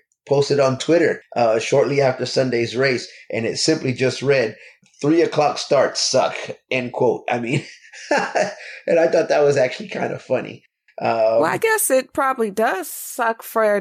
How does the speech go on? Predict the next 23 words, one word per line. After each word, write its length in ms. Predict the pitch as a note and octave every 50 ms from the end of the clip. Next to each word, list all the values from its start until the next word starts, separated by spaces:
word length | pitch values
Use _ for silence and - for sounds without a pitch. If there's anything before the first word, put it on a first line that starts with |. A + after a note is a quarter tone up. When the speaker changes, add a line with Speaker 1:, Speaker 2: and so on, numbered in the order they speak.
| G#3
Speaker 2:
the 140 | - G3 F#3+
drivers 600 | F#3 - F3+ E3+ A#2+ D3+ E3 C4+ A3+ G#3 G#3+ A3+
when 100 | A#3 -
you 60 | - -
Speaker 1:
Yeah. 160 | - G#3+ -
Speaker 2:
think 180 | A3 A#3+ D4+ F4
about 340 | C#4+ A3+ G#3 G3+ G3+ G#3 G#3
it. 100 | G#3+ -
Speaker 1:
Yeah. 300 | - G3 F#3+ F#3+ - - -
Speaker 2:
Because 440 | - C4 C4 - D#4+ D4 C#4+ C#4 -
this 300 | - E4+ A4+ A#4+ - -
is, 220 | B4 G#4+ F#4+ -
like, 280 | - - C4 B3+ B3+ -
one 240 | C4+ C#4 D#4 F#4+ G4+
thing 440 | - - E4 C4+ C4+ B3+ B3 B3 - _ _ _ _ _ _ _
we 280 | G#3 G#3 A#3 B3+ B3 A#3+
take 320 | - - C4+ C4 A#3+ - -
for 140 | - G#3 F#3+
granted, 540 | F3 F#3+ G3 G#3 G#3+ A#3 A#3 G#3+ G3 F#3+ _ -
but 380 | G#3 G3 G3 F#3+ F#3+ F#3+ F#3 _ _ _ _ _ _
this 320 | - C4+ D#4 A#4+ A#4 - -
is 200 | B4+ F#4 - -
a 400 | B3+ A3+ G#3+ G#3+ G#3 G3+ F#3+